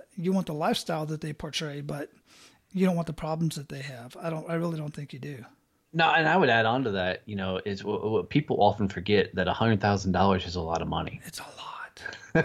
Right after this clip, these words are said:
Speaker 1: freaking, <laughs> especially, you know what? Especially when you got everything else straight, when you got your
Speaker 2: Yeah.
Speaker 1: insurance taken care of, when you got, when you don't have, you know, a hundred thou-, you know, eighty thousand dollar credit card debt and all this other kind of stuff. That's the, that's when a hundred thousand dollars isn't that much.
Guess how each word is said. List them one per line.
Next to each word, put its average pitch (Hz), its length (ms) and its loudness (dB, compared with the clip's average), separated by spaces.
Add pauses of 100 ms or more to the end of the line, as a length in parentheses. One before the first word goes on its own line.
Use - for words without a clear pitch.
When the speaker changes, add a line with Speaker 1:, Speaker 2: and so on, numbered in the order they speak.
(180)
Speaker 1:
freaking, 170 380 2
<laughs> - 200 2
especially, 294 480 8
you 214 160 8
know 233 60 12
what? 233 180 6
Especially 214 540 6
when 165 400 2 (320)
you 190 120 2
got 185 160 4
everything 190 360 8
else 262 160 8
straight, 151 320 -2
when 170 100 6
you 170 80 4
got 165 140 4
your 117 140 2
Speaker 2:
Yeah. 151 100 2
Speaker 1:
insurance 220 480 10
taken 214 260 8
care 196 340 6
of, 190 120 2
when 170 100 2
you 156 100 -2
got, 165 240 -2
when 165 200 2
you 156 100 0
don't 170 340 0 (380)
have, 170 320 -2 (100)
you 180 120 4
know, 160 180 -2 (200)
a 180 100 0
hundred 196 300 4
thou-, 202 120 2
you 180 140 -2
know, 165 100 -4
eighty 185 220 2
thousand 175 340 2
dollar 160 240 2
credit 226 260 0
card 196 300 -4
debt 180 360 2 (360)
and 185 100 2
all 180 80 2
this 175 140 -2
other 254 140 0
kind 165 160 -2
of 143 40 -6
stuff. - 340 -8
That's 190 240 -2
the, 240 180 -4
that's 196 320 -4
when 170 320 0 (120)
a 185 60 -2
hundred 165 240 2
thousand 156 240 -2
dollars 156 420 -4
isn't 165 280 -2
that 139 180 -10
much. - 480 -6